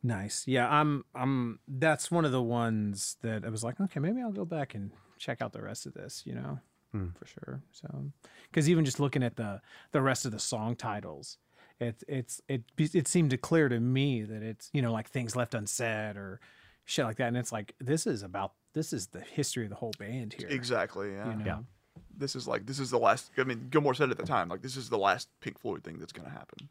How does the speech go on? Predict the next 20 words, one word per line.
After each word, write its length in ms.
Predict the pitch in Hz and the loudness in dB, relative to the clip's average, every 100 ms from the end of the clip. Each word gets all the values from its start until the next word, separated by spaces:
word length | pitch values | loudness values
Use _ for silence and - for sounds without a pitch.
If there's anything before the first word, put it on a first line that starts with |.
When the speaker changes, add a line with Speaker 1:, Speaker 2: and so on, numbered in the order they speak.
| - | -12
Speaker 3:
or 60 | - | -2
Pink 160 | 143 120 | -2 6
Floyd 160 | 135 | 6
album 280 | 87 120 - | 8 4 0
that's 140 | - | -12
gonna 160 | - 92 | -12 -12
come 160 | - - | -8 -6
out." 160 | 78 - - | -6 -8 -2
Speaker 2:
Yeah. 140 | 110 | 0
Speaker 1:
Right, 260 | 104 90 78 - | 2 0 -6 -10
right. 340 | 117 92 85 - - | -8 -6 -8 -10 -8
Speaker 3:
Uh, 180 | 62 - 135 - | -8 -8 -12 -12
and 160 | - - | -10 -8
yeah. 100 | 170 _ _ _ _ _ _ _ _ _ _ _ _ _ _ _ _ _ _ _ _ _ _ - | -10 _ _ _ _ _ _ _ _ _ _ _ _ _ _ _ _ _ _ _ _ _ _ -4
Speaker 2:
You 140 | 107 | -2
ready 140 | 101 104 | 0 -2
for 100 | 101 | -2
the 100 | 95 | -2
salty 320 | 113 110 131 | 0 0 0
bits? 380 | 123 143 - | 0 0 -4